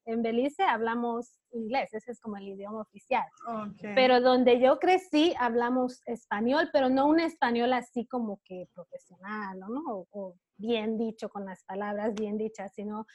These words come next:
Speaker 1: como que un español más así, eh, un poquito quebrado, digo yo. <laughs> Sí, entonces le met-, le metemos el inglés y por eso creí, creé Fulfill Latina. Y empecé, la misión de Fulfill Latina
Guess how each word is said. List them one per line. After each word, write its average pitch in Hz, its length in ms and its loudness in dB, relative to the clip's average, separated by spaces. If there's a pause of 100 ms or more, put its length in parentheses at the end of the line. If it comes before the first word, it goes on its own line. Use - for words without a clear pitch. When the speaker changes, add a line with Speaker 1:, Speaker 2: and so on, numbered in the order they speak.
(160)
Speaker 1:
como 226 280 -2
que 247 100 -4
un 247 80 0
español 220 480 -4
más 220 240 -8
así, 202 480 -10 (480)
eh, 220 220 -4
un 220 100 -6
poquito 262 480 -2
quebrado, 226 520 0
digo 226 200 2
yo. 254 100 4
<laughs> - 600 2 (280)
Sí, 294 40 4
entonces 302 400 6
le 330 160 4
met-, 294 240 4
le 285 160 6
metemos 294 520 4
el 311 140 6
inglés 262 540 6
y 277 160 0
por 247 160 2
eso 285 260 4
creí, 262 500 2
creé 240 440 0 (220)
Fulfill 254 440 4
Latina. 285 480 2 (640)
Y 381 480 8
empecé, 302 640 6 (540)
la 269 220 2
misión 311 480 2
de 302 220 4
Fulfill 294 300 0
Latina 311 480 2